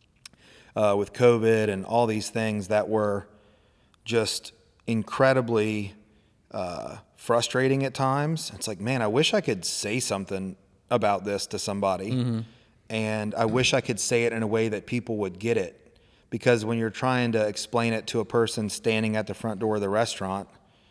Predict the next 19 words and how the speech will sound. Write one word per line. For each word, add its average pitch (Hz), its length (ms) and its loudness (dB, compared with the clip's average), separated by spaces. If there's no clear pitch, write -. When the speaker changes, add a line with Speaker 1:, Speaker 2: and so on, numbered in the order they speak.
Speaker 1:
it's, - 420 -6
it's - 160 -8
harder. 95 400 0
Speaker 2:
Yeah. 95 360 -8
Speaker 1:
Versus, 110 720 0
I 123 100 -2
would 120 160 4
love 135 260 4
to 117 100 0
sit - 200 -2
here 113 180 4
and 104 120 -2
say 117 260 0
for 117 120 -4
three 113 220 -4
minutes 107 400 -2
in 113 120 -4
a 110 60 0
way, 104 480 -2